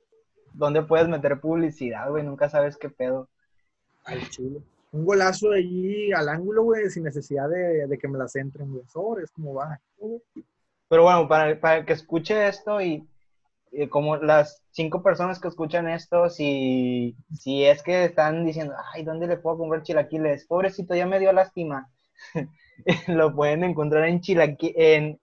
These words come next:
Speaker 1: en Didi Food. En Didi Food, ¿verdad? Nada más estás en la, en Didi Food. Si vives en San
Speaker 2: Sí.
Speaker 1: Nicolás, lo puedes encontrar como Chilaquiles S N, ¿verdad que sí?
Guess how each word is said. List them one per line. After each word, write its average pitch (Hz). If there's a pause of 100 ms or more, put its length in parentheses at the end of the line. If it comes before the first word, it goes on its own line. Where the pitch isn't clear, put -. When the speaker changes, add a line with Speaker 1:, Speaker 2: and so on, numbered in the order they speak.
Speaker 1:
en 147
Didi 190
Food. 226 (1300)
En 143
Didi 175
Food, 214
¿verdad? 214
Nada 202
más 185
estás 190
en 202
la, 185
en 156
Didi 170
Food. 185 (200)
Si 156
vives 156
en 190
San 175
Speaker 2:
Sí. 156
Speaker 1:
Nicolás, 156 (200)
lo 143
puedes 143
encontrar 147
como 185 (600)
Chilaquiles 175
S 175
N, 220 (600)
¿verdad 147
que 170
sí? 240